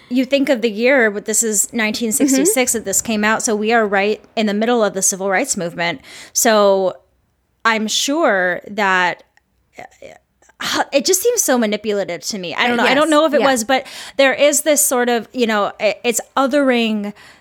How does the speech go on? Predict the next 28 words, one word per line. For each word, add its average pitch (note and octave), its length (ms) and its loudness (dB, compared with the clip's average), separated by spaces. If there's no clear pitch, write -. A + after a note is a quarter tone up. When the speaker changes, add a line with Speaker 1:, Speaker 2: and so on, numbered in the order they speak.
Speaker 1:
the A#3 100 2
black G#3+ 360 0
community G#3 840 0
even B3 420 4
more G3 600 0
by F#3+ 580 2
lifting A3+ 560 -2
up G3 300 0
another G3 800 2
minority F#3 960 0
group. G3+ 540 0
But G#3+ 80 2
I G#3+ 100 4
don't A3+ 220 2
really A3 240 2
understand G3 640 0
what F#3+ 200 2
they G3 100 2
thought F#3 260 -2
the G3 60 -4
benefit F#3+ 520 -2
of F3+ 180 0
that F3 280 0
for G3+ 260 0
the F#3+ 140 -2
Asian F#3 460 -4
population F3+ 720 -4
would D#3+ 180 -6